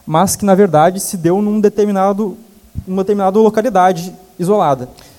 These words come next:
Aí existe, claro, muitas teorias sobre qual localidade seria,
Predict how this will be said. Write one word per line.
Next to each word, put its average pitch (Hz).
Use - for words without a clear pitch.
Aí 208
existe, 156
claro, 147
muitas 165
teorias 147
sobre 139
qual 156
localidade 147
seria, 151